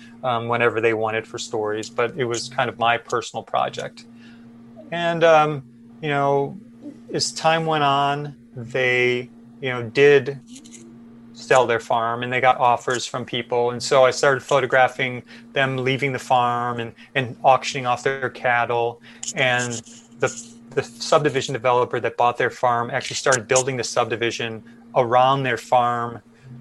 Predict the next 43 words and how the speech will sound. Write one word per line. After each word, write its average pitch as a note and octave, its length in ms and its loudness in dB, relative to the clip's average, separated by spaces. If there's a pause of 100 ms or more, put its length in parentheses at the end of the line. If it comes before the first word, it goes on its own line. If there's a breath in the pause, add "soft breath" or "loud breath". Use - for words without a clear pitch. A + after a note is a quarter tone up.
(100)
while B2 440 4
they A#2 120 2
were G#2+ 100 -4
still A2+ 260 -4
farming. B2 580 -2
And C3+ 120 -6
so, A#2+ 440 0 (140 loud breath)
so - 120 -4
their C3 120 4
farm D#3+ 300 4
was C#3 120 0
kind C#3 140 0
of A2+ 80 -6
shrinking A#2+ 760 -4 (300 loud breath)
and, B2+ 140 2
like, A#2+ 160 0
the C#3 100 2
model B2+ 320 4
homes B2+ 480 2
were C3 120 4
way B2 180 4
off B2 220 6
in B2 120 -8
one A#2 160 -4
corner A#2 600 -8 (360 loud breath)
and A#2+ 140 0
they A#2 80 0
were A#2 160 0
leveling B2+ 680 0
off A#2+ 400 2
all A#2+ 140 4
the A#2+ 100 -4
topsoil A#2+ 680 0
and A#2+ 100 -4
everything A#2 400 -6
in A#2 100 -4
other A#2+ 140 0 (100)
parts A#2+ 220 -2
of A#2 100 -8
it. C3+ 200 -6 (580 loud breath)
And C3 120 -8
so D3 200 4
by C3 360 6